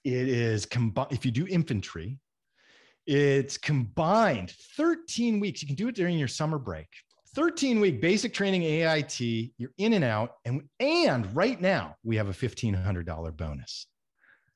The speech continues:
And I was like, "Oh my gosh, I could use fifteen hundred bucks." Uh, my family didn't pay for my college. So, um, it's up to me. Oh, great. Fifteen hundred bucks. And I can do it during my summer vacation. Oh, yeah. Yeah. I'm in to do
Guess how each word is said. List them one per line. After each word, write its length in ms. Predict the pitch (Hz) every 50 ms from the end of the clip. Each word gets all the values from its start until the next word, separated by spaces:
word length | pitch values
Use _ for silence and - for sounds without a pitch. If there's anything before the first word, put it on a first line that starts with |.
| _ _ _ _ _ _ _ _ _ _ _ _ _ _ _ 123
And 240 | 120 117 117 131
I 80 | 139 123
was 140 | 123 113 113
like, 120 | 120 120 -
"Oh 80 | 143 180
my 160 | 202 160 101
gosh, 300 | 135 208 139 85 78 -
I 60 | 98
could 140 | 90 107 92
use 160 | 92 85 -
fifteen 260 | - 87 - - 87
hundred 220 | 82 85 78 78 76
bucks." 500 | 78 82 - - - - - - - - -
Uh, 180 | 95 85 80 82
my 180 | 87 92 98
family 280 | 104 - 101 92 92 90
didn't 160 | 87 92 92
pay 140 | - 104 90
for 120 | - -
my 140 | 87 78 78
college. 520 | - - 80 73 78 85 104 127 127 - -
So, 340 | 95 87 85 87 87 87 85 - - - - - - _ _
um, 600 | 120 110 104 101 101 98 98 95 95 95 95 110 - -
it's 220 | 143 123 - -
up 120 | 113 - -
to 80 | -
me. 220 | 110 101 104 156 -
Oh, 80 | 135 117
great. 320 | 104 - 110 113 113 -
Fifteen 320 | - 120 - - - 175
hundred 200 | 156 135 139 139
bucks. 320 | 104 95 110 117 - - - _
And 100 | - 117
I 60 | 110 110
can 140 | - 110
do 140 | 95 - 139
it 80 | 147 -
during 200 | - 143 135 127
my 100 | 107 -
summer 320 | - - - 113 120 147
vacation. 880 | 131 110 92 82 - - 104 95 104 127 - - 196 214 233 233 - - _ _ _ _ _ _ _ _ _ -
Oh, 380 | 175 175 160 139 113 92 87 - -
yeah. 400 | 104 107 107 110 104 87 78 - - _ _ _
Yeah. 240 | 120 113 90 80 - -
I'm 200 | - 160 160 160
in 340 | 156 151 147 143 139 135 139
to 140 | - - 120
do 200 | 120 117 113